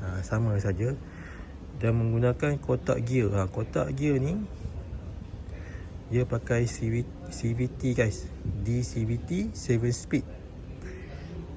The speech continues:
D C V T seven speed. Ini coolant je. Ni, ah, minyak brake, air wiper, minyak hitam sini lah. So, ini bateri je.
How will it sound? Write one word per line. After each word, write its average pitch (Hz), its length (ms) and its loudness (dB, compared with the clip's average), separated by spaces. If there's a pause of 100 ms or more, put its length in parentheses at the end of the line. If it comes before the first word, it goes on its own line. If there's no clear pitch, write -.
(720)
D 123 160 -4
C 123 160 -8
V 117 80 -4
T 131 160 -6
seven 120 240 -6
speed. 120 320 -8
Ini 113 200 -6 (360)
coolant 127 320 -6
je. 160 240 0 (1600)
Ni, 117 80 -2 (320)
ah, 104 320 -4 (400)
minyak 120 240 -2
brake, 147 320 -2 (1400)
air 117 160 -2
wiper, 151 480 -4 (400)
minyak 101 240 -8
hitam 117 160 -4
sini 135 240 -4
lah. 156 140 -2 (1700)
So, 123 80 -2
ini 151 320 0
bateri 135 400 -2
je. 185 320 -2